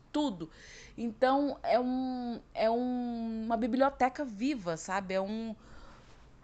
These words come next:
é um mago do teatro. Então, é muito especial ser contemporânea do Zé e poder trabalhar com ele, porque ele tem muita coisa pra te falar. E ele vê em você coisas que você não tá enxergando,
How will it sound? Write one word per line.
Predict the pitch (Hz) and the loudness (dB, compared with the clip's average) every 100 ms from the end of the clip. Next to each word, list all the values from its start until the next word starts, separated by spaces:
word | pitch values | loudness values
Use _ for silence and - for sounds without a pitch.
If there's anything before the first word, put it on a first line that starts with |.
| - - - - | -20 -20 -16 -2
é | 202 | 0
um | 240 | 2
mago | 233 214 226 208 175 | 6 6 6 4 0
do | 170 | 0
teatro. | 165 185 160 - - 160 - | -2 0 2 2 -2 -4 -2
Então, | 196 208 - 233 247 254 | -2 0 6 6 8 4
é | - | 2
muito | 226 240 294 | 2 2 0
especial | - 240 233 220 175 165 165 | 2 0 2 0 4 4 2
ser | 160 190 | 0 -4
contemporânea | 185 190 190 175 185 180 175 | -2 -2 -2 0 0 2 0
do | 165 | -4
Zé | 165 175 | 2 2
e | |
poder | 175 214 185 196 214 | 4 0 2 2 2
trabalhar | - 202 190 185 | 0 2 4 2
com | - 190 | 2 -2
ele, | 180 175 | 0 -2
porque | 165 180 - - 196 190 - - - - | -4 -8 -6 2 2 2 -6 -20 -18 0
ele | 196 214 | 2 4
tem | 226 247 | 2 0
muita | 240 226 240 233 | 2 2 2 2
coisa | 226 214 190 | 2 2 0
pra | 196 | -2
te | 185 - | -4 -2
falar. | 196 180 160 160 160 - - - - | 2 4 4 0 -6 -20 -20 -12 6
E | 220 | 12
ele | 233 269 | 12 12
vê | 190 160 220 285 | 2 10 12 12
em | 226 | 8
você | 180 185 - - 233 | 4 -2 2 6 6
coisas | 240 240 254 214 220 | 8 12 12 10 -4
que | - | -4
você | 208 - 226 | -2 4 6
não | 233 240 285 | 6 4 4
tá | 285 254 | 6 4
enxergando, | 247 254 220 196 202 196 156 156 | 4 2 2 2 2 0 -6 -10